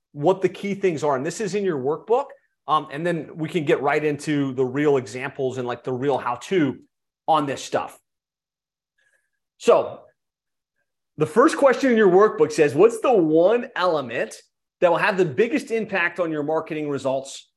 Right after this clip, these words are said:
over time?" The one element, somebody type it in the chat. What do you think it is?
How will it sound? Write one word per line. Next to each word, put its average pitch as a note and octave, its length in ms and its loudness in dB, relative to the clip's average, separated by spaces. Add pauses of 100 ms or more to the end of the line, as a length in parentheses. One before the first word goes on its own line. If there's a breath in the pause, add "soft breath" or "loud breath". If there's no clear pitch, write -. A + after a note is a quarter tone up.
(260)
over D#3 220 0
time?" G#2+ 280 -8 (420)
The D#3 60 0
one A#3 220 6
element, F3+ 480 4 (280)
somebody A3+ 340 0
type F#3 240 0
it F3+ 80 2
in E3+ 80 0
the D3+ 60 -6
chat. D3+ 280 -2
What F3+ 80 -4
do A#3+ 60 -6
you A3 60 -8
think F#3 200 -8
it D3+ 100 -6
is? A#2 300 -6